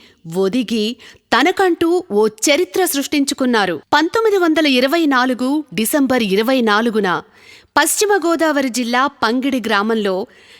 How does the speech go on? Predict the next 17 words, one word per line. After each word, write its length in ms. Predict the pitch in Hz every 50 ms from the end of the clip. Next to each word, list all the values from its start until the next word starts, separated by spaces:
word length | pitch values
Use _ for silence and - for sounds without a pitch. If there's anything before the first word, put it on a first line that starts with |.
| - -
డాక్టర్ 400 | 190 269 269 277 - - 294 262 226 -
ఎర్రంశెట్టి 600 | 226 247 254 320 349 330 294 - 269 - - 247
లక్ష్మణరావు, 760 | 226 208 302 - - 285 277 269 247 233 233 226 220 262 277 - - _ -
శ్రీమతి 520 | - - 262 269 269 262 247 247 240 214
నాగరాజమ్మ 720 | 196 196 190 196 220 220 294 302 294 285 240 262 247 240 226
దంపతులకు 840 | 208 185 185 190 - 233 226 - 214 208 202 - 214 214 196 208 226 - - - - - _ _ _ _ -
కృష్ణవేణి 600 | 233 240 220 - - 294 294 262 262 240 226 214
జన్మించారు. 760 | 185 - 190 185 180 196 226 233 - 233 214 190 175 156 190 - - _ _ _ _ _ _ _ _ _ _ _ _ - 359
చిన్నప్పటి 500 | 370 370 415 453 453 - 403 - 381 330
నుంచే 420 | 311 302 285 277 - 311 294 285
నటించడం, 760 | 247 214 196 196 196 285 294 277 285 277 254 226 226 233 254 277 - - - _ - -
పాటలు 380 | 196 208 226 - 277 269 262
పాడడమంటే 920 | 254 - 233 220 220 233 247 233 233 220 220 214 214 - 240 220 214 240 247 - - - - - - - -
ఆసక్తిని 680 | 170 185 180 196 220 - 277 269 - - 233 220 208 196 - 208
చూపించడంతో 840 | 208 - - 285 269 254 269 254 240 220 196 - 262 269 294 370 - - - - - - - - - _ _ _ _ - -
చిన్నారి 400 | 359 339 392 427 415 392 381 349
కృష్ణవేణిని 960 | 294 - 277 277 - - 330 320 294 285 277 254 254 240 226 240 226 233 277